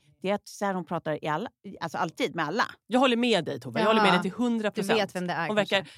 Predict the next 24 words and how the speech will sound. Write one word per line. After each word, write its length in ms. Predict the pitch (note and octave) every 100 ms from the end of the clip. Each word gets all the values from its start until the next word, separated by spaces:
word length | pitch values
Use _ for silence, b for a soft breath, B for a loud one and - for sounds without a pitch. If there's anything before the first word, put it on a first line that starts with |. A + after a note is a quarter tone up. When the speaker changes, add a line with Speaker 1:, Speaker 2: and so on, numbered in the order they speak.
| -
Speaker 2:
jag 100 | G3+
tycker 140 | A#3
Speaker 1:
Ja! 60 | A3
Speaker 2:
jag 280 | G4 G4+ D#3
verkar, 80 | F#2+ -
skriv 360 | A#3 C4+ B3+ -
ett 200 | D#3 -
sammanhängande 640 | D#3+ B2+ - C3+ - B2
S 140 | - -
M 60 | -
S. 80 | - C#3+
Jesus, 480 | F#3 G3 - - -
hon 100 | F3+
kanske 180 | A#3 A3
har 60 | G3
dyslexi. 460 | G3 - - - - _
Vi 60 | C4
fortsätter. 540 | E4 D4 C#4 - - - -
Speaker 3:
Mm. 260 | F3+ F3 F#3 _ _ _ _ _ _ _
Speaker 2:
Har 180 | - B3+
du 240 | A#3 D4+ D4
råkat 320 | D4+ D4 C4+ _
skicka 580 | - - C4 - G#3 G3
följarförfrågningarna, 1700 | - A3 F#3+ F3 F3 E3 E3+ E3+ E3+ F#3 - C4+ D4+ C4 B3+ A#3